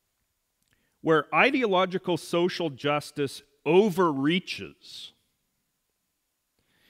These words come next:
where it overestimates its own abilities, is in this, that it demands that ledger books within the second economy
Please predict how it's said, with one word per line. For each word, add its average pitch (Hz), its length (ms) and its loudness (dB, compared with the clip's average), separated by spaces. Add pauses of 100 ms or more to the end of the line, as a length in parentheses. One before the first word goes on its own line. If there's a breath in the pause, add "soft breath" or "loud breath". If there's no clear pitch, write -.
(300)
where 170 280 6
it 190 120 2 (120)
overestimates 190 1160 2
its 147 180 -4
own 175 220 2
abilities, 113 840 -2
is 135 180 -4
in 135 180 -4
this, - 460 -6 (2500)
that 147 200 4
it 160 280 0
demands 156 1300 0 (1600)
that 147 320 4 (140)
ledger 180 600 6
books 135 480 -2
within 156 380 0
the 143 80 0
second 220 640 2
economy 160 960 0